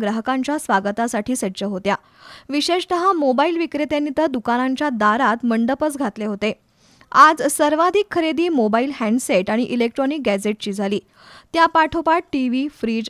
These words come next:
वॉशिंग मशीन, एसी, ओव्हन, कूलर अशा गृहोपयोगी वस्तू खरेदीवर नागरिकांचा विशेष जोर होता.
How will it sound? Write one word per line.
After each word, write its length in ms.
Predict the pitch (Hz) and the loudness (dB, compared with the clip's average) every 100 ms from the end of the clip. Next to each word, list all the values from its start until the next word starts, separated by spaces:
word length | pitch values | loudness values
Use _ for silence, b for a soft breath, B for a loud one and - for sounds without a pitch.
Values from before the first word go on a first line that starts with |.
| - | -4
वॉशिंग 400 | 220 220 254 254 | -2 -2 -2 -2
मशीन, 360 | 240 - 254 277 | -2 -2 -4 -4
एसी, 420 | 185 202 - 247 - | -4 -4 -4 -6 -4
ओव्हन, 360 | 208 208 220 240 | -4 0 0 0
कूलर 320 | 294 302 208 247 B B | 0 2 0 -2 B B
अशा 320 | 247 - 311 277 | 0 2 0 -2
गृहोपयोगी 540 | 254 311 311 330 320 | -2 -2 0 -2 0
वस्तू 320 | 330 226 - 254 | 0 -2 -4 -8
खरेदीवर 520 | - 214 226 269 208 | -4 -4 -2 0 0
नागरिकांचा 640 | 226 233 220 262 285 277 302 | 0 0 -2 -2 -2 0 -2
विशेष 500 | 262 214 - 202 - 208 | -2 -2 0 -2 -2 -6
जोर 160 | 202 185 | -6 -6
होता. 300 | 196 190 202 | -6 -2 -2